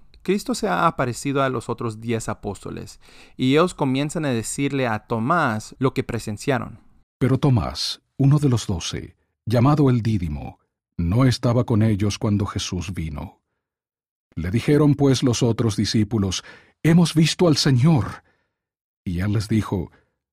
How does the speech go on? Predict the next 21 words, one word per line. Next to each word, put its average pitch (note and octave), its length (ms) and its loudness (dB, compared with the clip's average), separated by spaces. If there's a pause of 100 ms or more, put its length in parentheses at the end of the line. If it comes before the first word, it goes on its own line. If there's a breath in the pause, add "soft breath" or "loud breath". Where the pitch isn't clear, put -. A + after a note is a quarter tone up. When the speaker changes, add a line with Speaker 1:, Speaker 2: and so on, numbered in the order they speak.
(300)
Speaker 2:
"Si - 180 -8
no A2+ 140 0
veo C3+ 300 4
en C3 100 6
sus B2+ 260 0
manos A2+ 520 2
la G#2+ 160 0
señal G#2+ 420 2
de G#2+ 80 -2
los G2+ 160 -4
clavos, G2 540 -2 (180 loud breath)
y C#3 120 4
meto E3+ 260 4
mi F#3+ 100 4
dedo C3 320 2
en B2 80 4
el B2+ 140 4
lugar A2+ 340 2
de A2 100 0
los G#2+ 160 0
clavos, G2+ 560 0